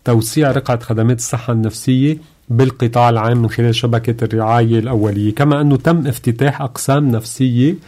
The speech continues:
بمستشفيات عامة، ومنها قسم نفسي بم-، ب-، بمستشفى رفيق حريري،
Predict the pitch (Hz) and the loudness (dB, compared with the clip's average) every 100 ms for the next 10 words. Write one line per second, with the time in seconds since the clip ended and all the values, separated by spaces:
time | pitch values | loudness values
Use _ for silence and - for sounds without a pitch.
0 | - - - _ - 123 127 120 127 117 | -20 -20 -20 _ -4 2 2 2 -2 0
1 | 123 123 131 113 107 117 117 135 139 165 | 2 4 2 0 0 4 4 4 4 4
2 | 208 185 185 196 - - - - 185 185 | 4 4 2 -2 -8 -20 -20 0 0 2
3 | 151 147 156 - 143 123 120 123 123 139 | 2 2 0 0 0 2 2 2 0 -2
4 | 151 143 127 120 - 131 131 113 127 127 | -2 0 0 0 -2 -2 0 0 -2 -4
5 | 113 110 117 170 | 0 2 2 0